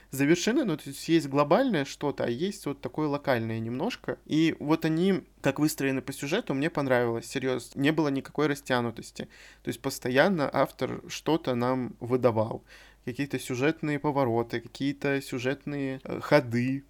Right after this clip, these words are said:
И рассказывал больше про мир. А мне бы, конечно, хотелось, если бы он вообще не делал этих сносок, а, допустим, попытался пок-, ну, покороче рассказать это всё в тексте.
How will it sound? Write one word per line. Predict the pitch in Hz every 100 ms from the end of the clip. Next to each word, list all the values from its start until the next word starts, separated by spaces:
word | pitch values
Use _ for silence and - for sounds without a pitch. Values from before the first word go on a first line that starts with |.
| -
И | - 139 156
рассказывал | 127 - 135 131 127 120
больше | 123 127 -
про | 135 131
мир. | 139 233 -
А | 131
мне | 135 240
бы, | -
конечно, | - 165 190 -
хотелось, | 165 151 214 262 - 151
если | 151 147
бы | 135
он | 143 165 156
вообще | 127 139 - 160
не | 131
делал | 117 123 117
этих | 117 143 -
сносок, | - 208 277 127 - -
а, | 135 143 135 127 -
допустим, | 139 123 - 208 - 151 139 123 - -
попытался | 131 - 170 185 156
пок-, | 139 - _ _ -
ну, | - 151
покороче | 175 135 165 269 170
рассказать | 147 - 131 175 170
это | 139
всё | 120 156
в | - -
тексте. | - 123 - -